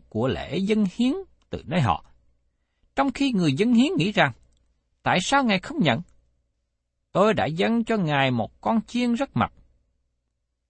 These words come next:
Khi họ hỏi câu hỏi này, Malachi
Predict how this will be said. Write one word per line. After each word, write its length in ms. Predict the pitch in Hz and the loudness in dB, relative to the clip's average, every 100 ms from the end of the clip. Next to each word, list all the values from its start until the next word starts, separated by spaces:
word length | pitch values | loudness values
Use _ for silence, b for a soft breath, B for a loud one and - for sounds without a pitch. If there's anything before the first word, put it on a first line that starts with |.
| - | -8
Khi 180 | 240 208 | -2 0
họ 280 | 113 117 95 | 2 0 -4
hỏi 260 | 82 - - | -10 -8 -2
câu 120 | 196 | -2
hỏi 180 | 98 156 | -2 -4
này, 220 | - - _ _ _ | -8 -10 _ _ _
Malachi 540 | 110 135 165 - 190 | -2 0 0 -2 -8